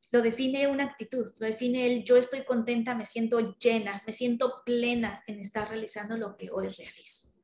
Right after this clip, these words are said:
Entonces, para mí, ese es los, los momentos que, que digo, "Sí, aquí estoy y estoy bien", ¿no? Y, y, y hay días buenos, hay días buenos, hay días no tanto,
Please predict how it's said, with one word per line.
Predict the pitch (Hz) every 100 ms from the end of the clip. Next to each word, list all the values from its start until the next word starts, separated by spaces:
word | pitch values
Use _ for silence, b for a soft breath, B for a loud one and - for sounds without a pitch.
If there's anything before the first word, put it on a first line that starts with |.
| b b b
Entonces, | - 226
para | 269 220
mí, | 202 233
ese | 247 262
es | - b b b -
los, | 240 220 226
los | 208 -
momentos | 214 220 226 254 247
que, | 220 -
que | - 202
digo, | 220 233 240 240 -
"Sí, | - - 247 294 - _ _ _ _ - -
aquí | 220 214 -
estoy | 240 - 247 254 262 -
y | 208
estoy | 190 220 208
bien", | 208 220 _ _ _ _ _ _ -
¿no? | 226
Y, | 262 247
y, | 247 254
y | 277
hay | 330 440
días | 554 -
buenos, | 202 240 285 220 -
hay | 233
días | 285 262
buenos, | 320 359 349
hay | 339
días | 330 339 - 294
no | 277 294
tanto, | 359 370 269 220